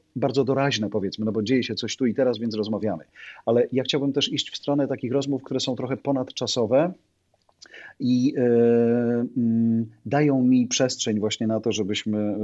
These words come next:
żebyśmy, żebyśmy za-, zadziałali trochę, trochę inaczej. Więc to jest, e, to, to, to jest mój cel.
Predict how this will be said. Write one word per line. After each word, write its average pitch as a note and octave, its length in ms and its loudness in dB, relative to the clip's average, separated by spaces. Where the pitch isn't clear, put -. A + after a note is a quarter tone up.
żebyśmy, G#2 720 -4
żebyśmy G2+ 420 -8
za-, G2+ 240 -8
zadziałali G2+ 520 -4
trochę, G2+ 280 -10
trochę G#2+ 260 -6
inaczej. G2+ 360 -6
Więc G2+ 220 -10
to D3 140 -2
jest, - 320 -6
e, - 20 0
to, A2 100 -20
to, A2 180 -20
to C3 120 -4
jest C3+ 180 -4
mój B2 160 -2
cel. G2 220 0